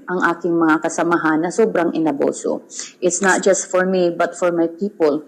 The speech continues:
who were, um, very abused, especially po sa mga minors, no? Na mga, um, inaboso ni Kibuloy. Yun po ang, ang masakit para sa akin. Marami po akong mga kausap ng mga survivors from different, um, part of the world po.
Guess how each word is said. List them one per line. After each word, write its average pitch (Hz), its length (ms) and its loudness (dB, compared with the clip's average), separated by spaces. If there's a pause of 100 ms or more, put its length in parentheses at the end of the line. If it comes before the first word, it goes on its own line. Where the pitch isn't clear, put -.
(120)
who 190 160 4
were, 170 320 6
um, 165 240 -2
very 170 320 2
abused, 156 320 -4
especially 226 640 -2
po 175 160 0
sa - 80 -6
mga 170 320 -2
minors, 156 560 0
no? 196 320 -2 (320)
Na 175 160 2
mga, 175 320 4 (320)
um, 160 140 0 (100)
inaboso 160 480 -4
ni 151 160 -6
Kibuloy. 143 560 -8 (160)
Yun 196 320 2
po 208 240 2
ang, 170 400 0 (240)
ang 190 240 -4
masakit 175 480 -8
para 165 160 -2
sa 151 320 -4
akin. - 320 -8 (240)
Marami 208 560 2
po 226 160 4
akong 220 240 -2
mga 214 320 -2
kausap 202 400 0
ng 185 240 -6
mga 180 80 -2
survivors 147 880 -2 (480)
from 196 240 2
different, 202 640 2
um, 175 320 0
part 170 320 -2
of 165 160 -6
the 170 80 2
world 160 400 0
po. 143 320 -4